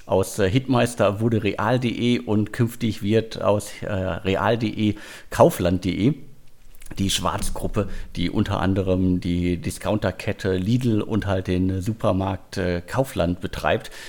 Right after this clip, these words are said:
hat das Unternehmen übernommen, also Real Digital,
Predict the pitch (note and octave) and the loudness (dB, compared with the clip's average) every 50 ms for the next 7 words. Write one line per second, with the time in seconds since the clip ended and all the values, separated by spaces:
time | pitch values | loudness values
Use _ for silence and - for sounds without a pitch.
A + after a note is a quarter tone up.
0 | - - - - - G#2 F#2 - - - G2+ F#2+ F#2+ G2+ G#2+ A2+ A2 G#2+ G#2 A2+ | -10 -8 -6 -4 -2 -2 -2 -4 -4 -2 0 2 4 4 4 6 6 4 4 2
1 | - - F#2+ G2 F#2 F#2 F#2+ G#2+ C#3+ D3+ D3 C#3+ C3 - - - - - F2 F#2+ | 2 0 0 2 2 4 4 4 4 4 4 4 2 -2 -8 -12 -10 -6 -4 -2
2 | F2+ - - - F2+ F#2+ F#2+ F#2+ G2+ F2+ F#2+ F2 - G2 G2 A2+ B2 B2+ A#2 G#2+ | -2 0 0 0 2 2 2 2 0 -2 -2 -2 -2 0 0 2 4 4 2 2